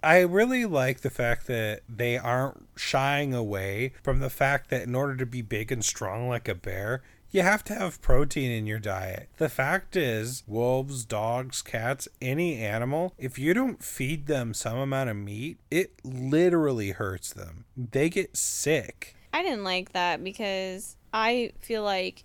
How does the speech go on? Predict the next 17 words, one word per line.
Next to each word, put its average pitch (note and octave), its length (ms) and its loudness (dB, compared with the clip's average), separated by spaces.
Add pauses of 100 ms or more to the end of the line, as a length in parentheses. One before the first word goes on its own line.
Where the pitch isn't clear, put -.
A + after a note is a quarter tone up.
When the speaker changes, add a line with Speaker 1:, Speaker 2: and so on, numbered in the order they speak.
Speaker 2:
he G#3 220 -14
goes G#3 320 -4
on G#3 80 -8
this G3 180 -10
whole G#3 460 -4
thing F#3+ 640 -4
to, - 100 -14
like, F3 320 -6
train A#3+ 580 -2
and E3+ 420 -4
not E3+ 200 -4
care B3 300 -4
about G#3+ 340 0
meat. G3 440 -4 (120)
I A3 140 2
feel C#4+ 300 -2
like A#3+ 420 2